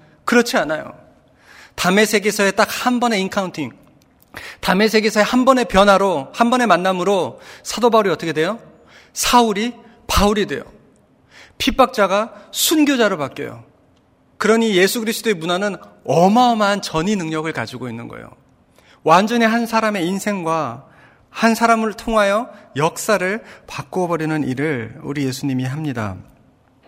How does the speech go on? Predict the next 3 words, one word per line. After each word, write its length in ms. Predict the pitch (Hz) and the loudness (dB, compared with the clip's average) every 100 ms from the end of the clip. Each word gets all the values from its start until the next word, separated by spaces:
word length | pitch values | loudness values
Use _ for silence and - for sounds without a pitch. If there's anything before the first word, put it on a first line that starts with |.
| _ - - - - - | _ -18 -16 -16 -18 -18
고린도 1200 | - 147 190 196 190 190 180 143 120 - - - - | -4 -2 0 -2 -2 -2 -2 -4 -6 -12 -16 -18 -12
교회도 680 | 165 160 165 147 143 135 120 | -8 -4 -4 -4 -8 -8 -12
마찬가지예요. 1080 | 98 101 - 151 147 123 - 117 - 117 | -12 -12 -12 -12 -12 -12 -12 -14 -16 -20